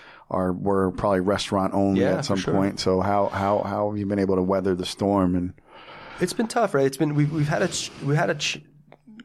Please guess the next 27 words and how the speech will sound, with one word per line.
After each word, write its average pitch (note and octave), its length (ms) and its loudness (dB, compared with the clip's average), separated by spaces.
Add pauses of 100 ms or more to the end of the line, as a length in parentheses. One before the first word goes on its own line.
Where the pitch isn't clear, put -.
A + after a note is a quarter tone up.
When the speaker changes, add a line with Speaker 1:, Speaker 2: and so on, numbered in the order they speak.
(540)
Speaker 2:
you A#2 60 -4
know, A2+ 100 2
the A2+ 100 -4
word B2 180 -2
pivot's A#2 360 -4
overused, A2+ 600 -2
but - 80 -14
we A#2 120 -6
really B2+ 220 0
had A#2 120 -4
to A2 60 -6
change - 420 -4
direction, G#2 420 -4
change G2 220 -8
course A2+ 320 -6
in A2 60 -8
a G#2+ 60 -6
way. A#2+ 180 -2
We A2 160 -4
had C#3 260 -2
a C3 100 0
good A#2 360 -4 (640)
small A#2+ 920 0 (380)
contingent A#2 600 -6
of G2+ 180 -10
very, A2+ 580 -2 (360)
um, F#2+ 540 -10